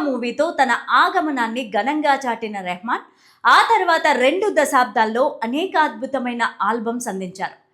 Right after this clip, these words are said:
ఇండియన్ ఫిల్మ్ మ్యూజిక్ను ఆయన అత్యున్నత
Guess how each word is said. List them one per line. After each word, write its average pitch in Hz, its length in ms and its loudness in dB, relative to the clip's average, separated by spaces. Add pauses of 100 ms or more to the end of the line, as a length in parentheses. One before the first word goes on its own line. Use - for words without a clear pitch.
(400)
ఇండియన్ 311 380 2 (100)
ఫిల్మ్ 349 360 0
మ్యూజిక్ను 269 480 2 (420)
ఆయన 254 180 2 (240)
అత్యున్నత 370 500 0